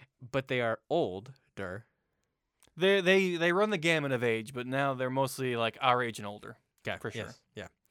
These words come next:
Speaker 1: And so, uh, a beloved commodity, and
Speaker 2: Mm-hmm.
Speaker 1: then the person writing it wrote a pretty famed,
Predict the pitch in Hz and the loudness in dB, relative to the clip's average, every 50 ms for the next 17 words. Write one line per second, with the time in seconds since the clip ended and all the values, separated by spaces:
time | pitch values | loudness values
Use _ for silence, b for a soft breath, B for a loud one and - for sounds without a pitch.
0 | b b b b b b b b b b b - 127 139 139 131 - - 139 135 | b b b b b b b b b b b -6 -6 -6 -6 -6 -4 0 2 2
1 | 131 127 127 90 101 113 107 - - 123 123 113 127 123 120 123 123 127 127 135 | 2 2 0 0 -2 -2 -2 -2 -4 -6 -6 -4 -4 -2 0 0 0 0 -2 -4
2 | - - - - - 160 143 120 107 101 98 95 92 95 107 - _ - 127 127 | -12 -20 -14 -10 -8 -6 -4 -4 -4 -4 -4 -6 -8 -8 -10 -12 _ -8 -6 -4
3 | 123 123 123 120 113 113 - _ - 135 - - 160 170 - 165 131 117 113 120 | -4 -2 -4 -4 -6 -8 -12 _ -8 -8 -6 -4 -4 -4 -4 -6 -8 -4 0 2
4 | 156 247 262 214 139 110 101 92 90 - - b b b b b 123 131 123 123 | 2 2 2 0 -4 -4 -6 -10 -10 -12 -16 b b b b b -2 -2 -2 -4
5 | 107 - - 170 170 180 - - - - - 131 127 123 123 123 123 120 113 | -6 -8 -8 -8 -6 -6 -8 -10 -12 -10 -6 -6 -4 -4 -6 -8 -8 -10 -14